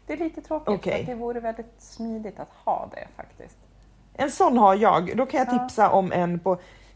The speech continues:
Speaker 2: på, jag köpte min på Jolly Room för tretusen.
Speaker 1: Ja.
Speaker 2: Eh, som funkar både, eh, som cykelvagn, springvagn. Och sen har vi skidor till den. Så att vi
Speaker 1: Mm.
Speaker 2: hade den när vi var uppe i Sälen.
Speaker 1: Mm.
Speaker 2: Eh,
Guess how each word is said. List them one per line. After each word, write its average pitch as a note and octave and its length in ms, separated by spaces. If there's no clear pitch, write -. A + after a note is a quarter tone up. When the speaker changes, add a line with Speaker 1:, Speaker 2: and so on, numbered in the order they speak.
Speaker 2:
på, F#3+ 280
jag G#3 300
köpte G3 280
min D#3 200
på F3 80
Jolly F3+ 400
Room A#2+ 360
för - 140
tretusen. D3 800
Speaker 1:
Ja. F#3 280
Speaker 2:
Eh, D#3+ 400
som F3+ 240
funkar E3 500
både, E3 840
eh, E3 300
som F3+ 220
cykelvagn, F3 680
springvagn. D3+ 840
Och F3+ 200
sen G3 180
har F#3 260
vi E3 160
skidor F3 480
till B2 240
den. A#2 240
Så - 120
att E3 80
vi F#3 60
Speaker 1:
Mm. F#3 140
Speaker 2:
hade F3+ 120
den F3+ 160
när D#3 80
vi D3+ 120
var D3+ 100
uppe - 280
i D3+ 180
Sälen. D#3 540
Speaker 1:
Mm. A3+ 280
Speaker 2:
Eh, D#3+ 720